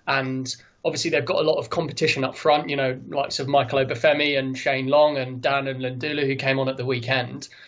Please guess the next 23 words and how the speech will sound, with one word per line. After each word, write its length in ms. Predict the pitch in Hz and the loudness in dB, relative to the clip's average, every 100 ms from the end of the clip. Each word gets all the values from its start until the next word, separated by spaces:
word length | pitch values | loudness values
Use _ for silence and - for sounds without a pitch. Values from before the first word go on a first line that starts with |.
| - _ | -20 _
Um, 260 | 135 135 135 | 0 0 0
so 100 | 147 | -2
they've 120 | 135 | 2
got 140 | 160 | 4
lots 180 | 185 - | 4 2
of 100 | 151 | 0
numbers 380 | 160 165 147 120 | 2 2 -4 -4
there, 200 | 127 123 | -4 -4
and, 160 | 135 135 | -6 -6
and, 300 | 139 135 135 _ 131 - | -6 -8 -12 _ -8 2
but 280 | 151 143 - | 4 2 -6
he 200 | 175 160 | -8 -4
seems 360 | 190 165 160 | -2 -2 -4
to 120 | - 147 | -8 -8
have 140 | 139 | -8
nailed 440 | 151 156 151 139 | 0 2 2 -2
down 280 | 131 143 131 | 0 0 -2
the 60 | 127 | -6
spot 280 | - 143 131 | -6 -6 -6
next 200 | 127 - | -8 -8
to 60 | |
Danny 340 | 131 135 131 135 | -4 -2 0 -2
Ings. 340 | - 156 156 | -4 -10 -16